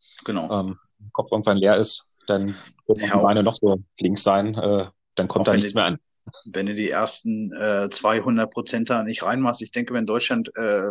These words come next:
Speaker 1: das Goretzka-Ding, was an die Latte geht nach zehn Minuten, äh, wenn du erstmal eins null führst und ein zwei null nachlegst, äh,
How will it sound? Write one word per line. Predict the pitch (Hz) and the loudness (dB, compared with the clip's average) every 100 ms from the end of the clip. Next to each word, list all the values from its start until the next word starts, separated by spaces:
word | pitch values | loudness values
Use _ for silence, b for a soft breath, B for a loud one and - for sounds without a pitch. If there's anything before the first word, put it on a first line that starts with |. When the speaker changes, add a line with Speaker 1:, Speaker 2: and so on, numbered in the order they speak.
| 104 104 | -6 -8
Speaker 1:
das | 110 - - | -2 -2 -2
Goretzka-Ding, | - 110 - - 110 117 | -2 -4 -2 -2 0 0
was | 110 107 | -2 -2
an | |
die | 110 | -2
Latte | 101 123 120 | 0 -2 -2
geht | 107 - | -6 -6
nach | 104 | -10
zehn | - 101 | -6 -4
Minuten, | 104 104 101 - - B B B B - | -4 -6 -10 -14 -18 B B B B -6
äh, | 107 107 104 - _ | -2 -2 -2 -8 _
wenn | 104 | -6
du | 101 | -2
erstmal | 78 - 101 110 | -2 0 -2 -2
eins | 110 | -6
null | 110 98 | -8 -6
führst | 120 117 104 | -2 -2 -4
und | - | -6
ein | |
zwei | - 104 | -2 -2
null | 107 104 | -2 -2
nachlegst, | 90 101 120 113 110 - - | -4 -4 -4 -6 -6 -10 -4
äh, | 104 101 | -2 0